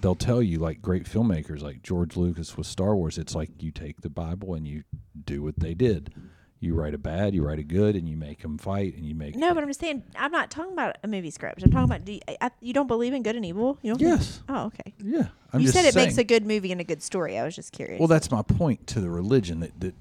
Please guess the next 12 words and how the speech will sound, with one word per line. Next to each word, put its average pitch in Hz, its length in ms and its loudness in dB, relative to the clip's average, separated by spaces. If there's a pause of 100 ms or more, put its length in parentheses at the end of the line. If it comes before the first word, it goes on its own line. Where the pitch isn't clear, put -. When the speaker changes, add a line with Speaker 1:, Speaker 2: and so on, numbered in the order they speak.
(300)
Speaker 1:
literally, 120 480 6
like, 87 260 0
there, 92 300 4 (360)
back 113 280 0
then, 107 240 4
it 87 160 -2
was 87 180 -8
like 87 220 -4 (260)
there 101 100 2
were 85 120 0 (800)
tons 139 500 4
of 80 140 -4